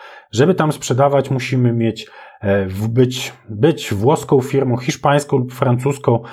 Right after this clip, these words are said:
bo po prostu tylko na razie dla tych firm, e, europejskich jest otwarty AliExpress. Oczywiście możemy mieć jeszcze firmy w Rosji, Turcji, Chinach, jeśli byśmy chcieli tam sprzedawać, ale to chyba prościej założyć we Włoszech, e, firmę, e, niż w Chinach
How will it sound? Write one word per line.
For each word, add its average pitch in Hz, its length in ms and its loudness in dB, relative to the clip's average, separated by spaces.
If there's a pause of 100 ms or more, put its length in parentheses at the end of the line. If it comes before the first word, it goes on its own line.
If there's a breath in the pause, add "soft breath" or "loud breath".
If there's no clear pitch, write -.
(280 loud breath)
bo 117 140 4
po 123 140 2
prostu 123 380 0
tylko 156 340 0
na 123 120 4
razie 123 500 2
dla 113 400 0
tych - 340 -4 (140)
firm, 123 420 0 (340 loud breath)
e, 107 240 0
europejskich 127 760 2
jest 110 260 -4
otwarty 131 500 0
AliExpress. 104 600 0 (340 loud breath)
Oczywiście 190 440 2
możemy 135 260 4
mieć 127 160 0
jeszcze 113 200 0
firmy 123 320 0
w 104 40 2
Rosji, 160 360 2
Turcji, 135 420 0
Chinach, 135 460 2 (280 loud breath)
jeśli 117 220 0
byśmy 117 220 2
chcieli 110 300 2
tam 104 180 -2
sprzedawać, 110 680 -2 (320 loud breath)
ale 127 220 2
to 127 100 0
chyba 120 300 0
prościej 110 400 2
założyć 101 440 0
we 98 140 -4
Włoszech, 98 480 -2 (420 loud breath)
e, 107 280 -2
firmę, 147 580 0
e, 123 180 4
niż 113 160 2
w - 40 -14
Chinach 170 380 0